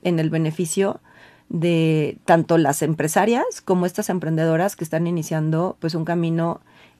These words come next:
en, en que no es nada sencillo emprender un negocio. Eh, entonces, eh, este acompañamiento emocional y profesional es muy vali-, es muy valioso para ellas. Y esta plataforma de Woman X es algo adicional que es como el,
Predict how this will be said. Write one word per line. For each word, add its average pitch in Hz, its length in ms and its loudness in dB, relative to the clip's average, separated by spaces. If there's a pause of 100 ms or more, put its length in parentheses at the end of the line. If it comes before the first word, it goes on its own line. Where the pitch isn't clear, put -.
en, 160 400 -2
en 151 400 -4 (100)
que 170 100 -2
no 175 160 2
es 180 140 2
nada 180 300 2
sencillo 156 400 -4
emprender 156 400 -4
un 156 80 -2
negocio. 147 520 -6 (220)
Eh, 151 320 -4
entonces, 160 600 -2
eh, 147 220 -2
este 165 140 -4
acompañamiento 156 800 -2
emocional 170 800 0 (480)
y 180 160 -4
profesional 165 680 -2
es 165 160 -2
muy 165 180 2
vali-, 156 320 2
es 160 140 -4
muy 165 100 0
valioso 156 340 -2
para 147 180 -6
ellas. - 340 -10
Y 185 160 2
esta 180 240 -2
plataforma 165 520 0
de 156 60 0
Woman 165 340 0
X - 260 -8 (360)
es 190 160 -4 (220)
algo 175 300 4
adicional 185 600 0
que 185 80 0
es 175 100 -2
como 190 460 0 (440)
el, 185 340 2